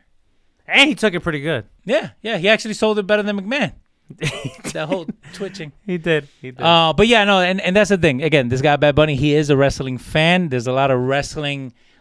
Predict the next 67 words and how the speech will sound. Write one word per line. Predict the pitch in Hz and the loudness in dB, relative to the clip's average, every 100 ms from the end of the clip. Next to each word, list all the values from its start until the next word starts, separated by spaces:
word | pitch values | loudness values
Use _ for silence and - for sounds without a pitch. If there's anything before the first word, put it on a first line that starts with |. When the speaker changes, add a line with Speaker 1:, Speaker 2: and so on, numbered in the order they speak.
| - | -12
Speaker 2:
um, | 123 123 117 113 110 107 98 90 - - - - - - - - | -6 -4 -4 -6 -8 -10 -12 -12 -10 -12 -14 -20 -20 -20 -20 -18
name | 131 143 175 175 | -8 0 2 2
dropping | 135 180 180 202 196 | 0 0 2 0 0
in, | 180 | -2
in, | 180 | -4
in | 180 180 175 | -6 -6 -2
a | |
lot | 175 175 | 2 2
of | 170 | 2
his, | 180 165 | 0 2
uh, | 175 170 | 2 2
things. | - 202 220 - _ _ _ - | 0 -4 -4 -10 _ _ _ -14
Speaker 1:
Mm-hmm. | 147 147 143 - | -12 -14 -16 -8
Speaker 2:
In | 123 135 | -6 -2
one | 151 | 0
of | 147 | 0
his, | 151 139 147 | -2 0 2
uh, | 147 | 2
videos, | 139 151 160 | 2 0 0
he | 147 | -2
says | 135 147 143 | -2 0 0
that | 135 127 | -2 -4
the | |
girl | 131 147 | -2 0
has | 143 135 | 0 -2
a | 127 | -4
booty | 139 143 139 | -2 -2 0
like, | 139 135 135 | 2 2 2
uh, | 135 | 0
Rikishi. | 135 139 160 - 226 - _ _ _ - - - _ - | -2 -4 -6 -8 -10 -16 _ _ _ -20 -20 -20 _ -14
So, | - 123 117 101 _ - | -8 -6 -6 -10 _ -10
yeah. | 147 170 | -6 0
Speaker 1:
Yeah, | 185 | 0
he | 170 | 2
definitely | 180 190 220 | 0 -2 -2
drops, | 147 165 151 | 2 2 2
uh, | 143 127 | -2 -4
wrestling | 131 135 135 117 113 | -6 -8 -10 -12 -10
lines | 113 117 113 110 | -8 -6 -6 -4
Speaker 2:
Yes, | 110 | -4
Speaker 1:
and | |
Speaker 2:
he | 113 | -4
Speaker 1:
wrestling | 113 143 | -2 -2
Speaker 2:
does. | 104 | -4
Speaker 1:
lingo | 110 107 101 | -8 -10 -10
in | 101 | -12
his | 98 | -4
Speaker 2:
So | 139 | 0
if | 135 | 0
Speaker 1:
music. | 143 | 2
Speaker 2:
you | |
guys | 170 156 | 2 2
get | 165 | 0
a | 143 | -2
chance, | 160 156 143 | -2 -2 -4
you | 120 | -10
can | 127 | -4
go | 127 | -2
ahead | 127 120 | -2 -2
and | 110 | -4
check | 127 | -2
it | 120 | 0
out. | 123 113 | 0 -2
Again, | 117 120 101 | -4 -4 -4
it's | 117 107 | -8 -10
Bad | 113 117 113 | -6 -6 -2
Bunny, | 135 139 | -2 -2